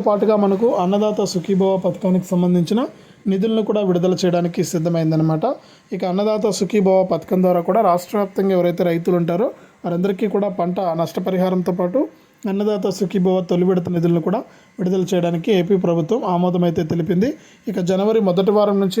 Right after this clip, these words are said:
రైతులందరికీ కూడా అన్నదాత సుఖీభవ, పీఎం కిసాన్ పథకాల తొలి విడత దాదాపు పదకొండు వేల రూపాయల వరకు కూడా వారికి డబ్బులు అయితే వస్తాయి. తర్వాత మిగిలిన వారికి డబ్బులు వచ్చే అవకాశం ఉందని కూడా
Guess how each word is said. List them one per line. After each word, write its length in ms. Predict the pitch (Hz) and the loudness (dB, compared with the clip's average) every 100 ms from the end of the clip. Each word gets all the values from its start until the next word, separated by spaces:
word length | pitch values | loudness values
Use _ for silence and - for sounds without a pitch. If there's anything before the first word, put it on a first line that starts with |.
| 185 | 0
రైతులందరికీ 580 | 175 190 185 185 170 180 | 0 0 2 2 0 -2
కూడా 140 | 180 190 | 0 0
అన్నదాత 380 | 175 180 185 180 180 | 0 0 0 0 -2
సుఖీభవ, 400 | 165 180 175 180 185 | -2 -2 0 0 0
పీఎం 160 | 175 170 175 | -2 -2 -2
కిసాన్ 260 | 175 170 160 | -2 -2 -2
పథకాల 360 | 165 - 175 277 - - _ - | -4 -2 -2 -2 -6 -20 _ -8
తొలి 140 | 208 196 | -4 -2
విడత 200 | 208 190 180 | 0 0 2
దాదాపు 300 | 170 185 185 180 | 2 2 2 0
పదకొండు 320 | 175 175 175 170 | 0 0 2 4
వేల 120 | 190 190 | 4 2
రూపాయల 300 | 185 180 170 | 2 2 2
వరకు 180 | 170 165 175 | 0 -2 -2
కూడా 120 | 175 | 0
వారికి 200 | 165 165 165 | 0 0 -2
డబ్బులు 220 | 160 175 | 0 0
అయితే 140 | 170 175 165 | 0 0 -2
వస్తాయి. 300 | 160 233 294 - - _ | 0 -2 -2 -6 -20 _
తర్వాత 260 | 214 214 196 196 | -6 -4 -2 0
మిగిలిన 280 | 208 233 233 | 2 2 2
వారికి 200 | 226 214 190 | 2 0 0
డబ్బులు 200 | 175 185 | 2 0
వచ్చే 140 | 185 190 | 0 -2
అవకాశం 320 | 165 175 170 180 | -2 -4 -2 0
ఉందని 220 | 170 170 | 0 0
కూడా 140 | 170 | -2